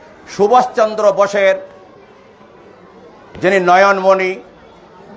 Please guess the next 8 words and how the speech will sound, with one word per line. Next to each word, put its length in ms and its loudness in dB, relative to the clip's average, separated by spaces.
জেনারেল 580 2
শাহনওয়াজ 540 -2
খান, 420 0
এই 120 -6
তিরঙ্গা 420 -2
পতাকা 460 -6
উত্তোলন 500 -4
করেছিলেন। 560 -4